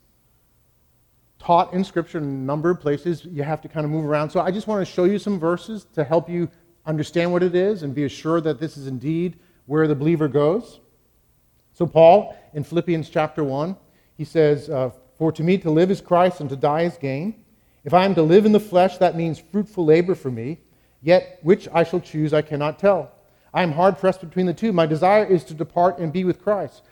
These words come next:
for that is far better. But to remain in the flesh is more necessary on your account." Paul had two options. He either was gonna stay here in his body, continue to serve, or when he was done,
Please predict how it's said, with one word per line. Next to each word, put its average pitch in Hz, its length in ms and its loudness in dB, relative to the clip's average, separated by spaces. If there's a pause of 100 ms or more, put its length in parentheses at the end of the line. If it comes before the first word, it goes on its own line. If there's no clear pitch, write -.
(140)
for 151 100 -4
that 156 160 0
is 165 140 -2
far 165 200 2
better. 151 280 0
But 147 160 -6
to - 80 -8
remain 156 320 -2
in 202 60 -2
the 175 60 -2
flesh 190 380 0
is 147 140 -6
more 170 160 0
necessary 143 640 -6 (280)
on 160 140 -6
your 190 120 0
account." 185 380 -4
Paul 180 220 2
had 165 300 0 (220)
two 226 200 4
options. 208 640 -2 (220)
He 170 140 -2
either 175 120 2
was 165 140 0
gonna 165 200 -4
stay 175 320 0
here 180 280 2
in 165 220 -4
his 185 120 -6
body, 156 400 0 (160)
continue 180 340 -6
to 190 140 -2
serve, 160 420 -2
or 170 200 2
when 170 160 -2
he 175 160 -6
was 185 180 -4
done, 180 480 -2